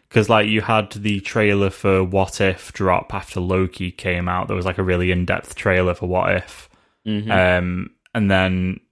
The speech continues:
Speaker 1: you then had, you've obviously had a new trailer now for Eternals. So
Speaker 2: Mm-hmm.
Speaker 1: probably when Shang-Chi comes out, that's when the promo will start happening for Spider-Man, unless there's another
Speaker 2: Yeah.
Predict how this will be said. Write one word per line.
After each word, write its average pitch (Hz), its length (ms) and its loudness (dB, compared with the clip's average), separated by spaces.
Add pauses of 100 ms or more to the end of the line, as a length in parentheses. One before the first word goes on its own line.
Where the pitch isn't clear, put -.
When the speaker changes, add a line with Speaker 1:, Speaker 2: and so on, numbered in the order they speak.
Speaker 1:
you 107 240 -2
then 95 280 0
had, 92 440 0 (720)
you've 107 160 0
obviously 95 400 2
had 95 180 -2
a 92 60 0
new 92 320 0
trailer 90 400 2
now 90 200 0
for 90 200 -6
Eternals. 92 840 -2 (480)
So 107 120 4
Speaker 2:
Mm-hmm. 101 80 2
Speaker 1:
probably 107 320 2
when 98 280 2
Shang-Chi 95 760 -2
comes 90 300 -4
out, 90 300 -2
that's 92 260 0
when 90 220 0
the 90 80 0
promo 87 540 0
will 87 160 -2
start 92 380 0
happening 92 440 -4
for 92 280 -2
Spider-Man, 101 560 0
unless 101 500 0
there's 104 120 -2
another 98 220 2
Speaker 2:
Yeah. 98 80 4